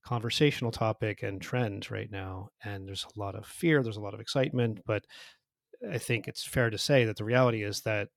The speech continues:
humanity and how we think and how we articulate and how we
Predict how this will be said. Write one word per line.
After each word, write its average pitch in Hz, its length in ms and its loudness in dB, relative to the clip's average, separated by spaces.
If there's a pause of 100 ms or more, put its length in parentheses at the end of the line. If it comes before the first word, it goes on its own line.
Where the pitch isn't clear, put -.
humanity 110 1160 -2 (500)
and 107 160 -8
how 117 340 -2
we 104 140 -6
think 147 320 2
and 107 80 -4
how 104 140 -6
we 104 120 -6
articulate 113 680 0
and 98 120 -6
how 104 200 -6
we 98 160 -10